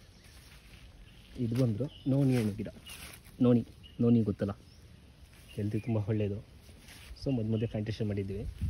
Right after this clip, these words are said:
ಇದು orange, ನಮ್ಮಲ್ಲಿ ಇದು ಪಪ್ಪಾಯ same ಅದೇ ಥರ,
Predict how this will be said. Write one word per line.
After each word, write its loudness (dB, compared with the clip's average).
ಇದು 0
orange, -4
ನಮ್ಮಲ್ಲಿ -2
ಇದು -4
ಪಪ್ಪಾಯ -2
same 0
ಅದೇ 6
ಥರ, -6